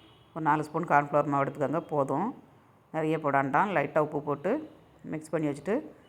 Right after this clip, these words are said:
நம்ம அதில் முக்கி பிரெட் க்ரம்ப்ஸில் போட்டு எடுக்கணுங்க. சூப்பராக இருந்துச்சுங்க டேஸ்ட்டு. நீங்களும் ட்ரை பண்ணி பாருங்கள். இந்த மாதிரி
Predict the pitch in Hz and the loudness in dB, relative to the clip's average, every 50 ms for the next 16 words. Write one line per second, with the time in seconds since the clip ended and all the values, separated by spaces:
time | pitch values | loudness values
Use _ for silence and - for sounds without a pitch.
0 | _ _ _ _ - 175 165 160 156 151 156 156 160 151 147 151 - 196 214 277 | _ _ _ _ -10 -6 -2 0 0 2 2 0 0 -2 -4 -4 -6 -4 -2 -2
1 | 311 - - - - _ _ _ _ _ _ _ _ _ - 185 170 - 175 165 | -4 -4 -12 -18 -20 _ _ _ _ _ _ _ _ _ -6 -6 -4 -2 0 -2
2 | 160 156 156 147 151 151 147 156 151 135 143 147 127 123 127 131 131 - - - | -2 -2 -4 -2 -2 -2 -2 -2 -2 -4 -2 -2 0 0 0 -2 -6 -10 -16 -20
3 | _ - - - 208 185 196 196 190 196 196 190 156 151 - 175 165 165 160 156 | _ -16 -8 -2 2 2 2 6 12 12 12 12 12 8 2 2 4 4 6 6
4 | 165 156 156 156 - 151 143 156 156 156 165 165 160 160 156 143 139 - 156 151 | 6 6 4 4 2 0 0 2 2 4 6 6 6 6 4 4 6 4 4 4
5 | 151 151 160 151 151 147 151 156 202 285 320 - - - - - - - - - | 6 8 8 8 8 8 8 8 8 8 6 2 -6 -12 -16 -16 -18 -18 -18 -18
6 | - - - - - 151 151 156 156 | -20 -20 -14 -6 -2 2 4 4 4